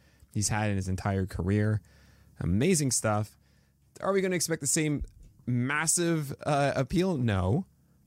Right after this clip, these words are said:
But you are getting the best first baseman on the board, clearly, in the twelfth round. You can make an argument about C J Cron now that he signed with Colorado. I think it's a little bit safer for the playing time with Joey Votto. I mean, yes, a hundred twenty-nine games this year, but s-,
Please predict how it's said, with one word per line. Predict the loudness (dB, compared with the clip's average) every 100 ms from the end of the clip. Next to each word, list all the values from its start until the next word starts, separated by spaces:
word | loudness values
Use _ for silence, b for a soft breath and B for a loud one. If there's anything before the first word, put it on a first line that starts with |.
| -10
But | -4 0 0 -4 -2
you | 0 2
are | 2 0
getting | 0 0 0 2
the | 2
best | 2 0 -2 -2
first | -2 0
baseman | 0 0 0
on | 2
the | 0
board, | 2 0 0
clearly, | -6 0 2 4 2 2
in | 2
the | 0
twelfth | 0 -2 0
round. | 2 2 2
You | 0
can | -2
make | 0
an | 0
argument | 0 0 2
about | 2 2
C | 2
J | 2
Cron | 0 0 2 4
now | 2
that | 2
he | 2
signed | 2 2 2
with | 0
Colorado. | 0 2 4 2 4 2 0 b b b b -6
I |
think | 0 2
it's | 4
a |
little | 2
bit | 2
safer | 0 2 2
for | 2 0
the | 0
playing | 0 2 2 4
time | 2 2 0 -4 _ _ _ _ _ _ -6
with | 0 2 2
Joey | 2 2 2
Votto. | 2 2 2
I | 2
mean, | 2
yes, | 2 0 0
a |
hundred | 0 0
twenty-nine | 0 0 0
games | 2 2
this | 2 2
year, | 2 2
but | 0 -2 B B B B
s-, | -2 0 -2